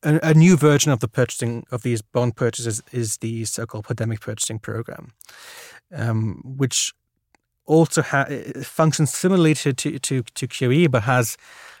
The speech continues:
a d-, different official designation and a, a sort of a different official purpose, and is done under different circumstances. So it officially has, officially bond buying in the E U had a so-called capital key, so that they would buy,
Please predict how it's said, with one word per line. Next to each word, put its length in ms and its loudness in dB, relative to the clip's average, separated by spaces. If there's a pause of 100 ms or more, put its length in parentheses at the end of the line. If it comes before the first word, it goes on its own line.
(220)
a 60 -6
d-, 180 -4
different 480 4
official 400 0
designation 880 2
and 140 0
a, 160 -8 (100)
a 160 -12
sort 100 -4
of 60 -2
a 40 -8
different 320 -2
official 320 -2
purpose, 540 0
and 140 -2
is 100 0
done 340 0 (840)
under 200 2
different 260 0
circumstances. 640 -2
So 140 0
it 160 0
officially 680 -4
has, 680 -2 (440)
officially 460 4
bond 380 2
buying 260 4
in 80 2
the 180 0
E 40 -4
U 220 2
had 300 0 (460)
a 60 -2
so-called 460 -2
capital 440 -2
key, 400 -4
so 140 -8
that 100 -2
they 80 -2
would 180 0
buy, 400 2